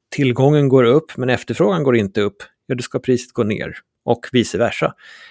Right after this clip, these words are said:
Det är inte konstigt alls, och det, så ska det ju vara. Men nu idag när vi bara räknar på slutpriset och har en sån här varukorg och statistiska magiska metoder för att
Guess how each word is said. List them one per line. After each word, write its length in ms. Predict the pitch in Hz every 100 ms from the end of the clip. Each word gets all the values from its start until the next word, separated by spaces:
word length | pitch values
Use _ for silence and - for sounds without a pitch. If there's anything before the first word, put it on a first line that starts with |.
| -
Det 60 | 143
är 40 |
inte 160 | 190 151
konstigt 380 | 147 113 120
alls, 180 | 151 113
och 60 | 131
det, 120 | 123 -
så 160 | - 127
ska 220 | - 147
det 60 | 226
ju 80 | 131
vara. 180 | - - -
Men 160 | 135
nu 160 | 139 135
idag 320 | 120 151 175
när 60 | 139
vi 80 | 123
bara 320 | 131 117 151
räknar 400 | 156 120 123 117
på 280 | - 120 - _ _ _ -
slutpriset 1040 | - 135 110 - 143 190 190 - 98 -
och 100 | 123
har 100 | 117
en 100 | 107
sån 140 | -
här 80 | 101 92
varukorg 720 | 107 98 95 - 113 107 107
och 260 | 104 95 -
statistiska 840 | - - 117 - 107 - 104 101 - - - - _
magiska 640 | 131 123 123 117 - 117 110
metoder 480 | 110 127 117 107 107
för 160 | 117
att 200 | 101 -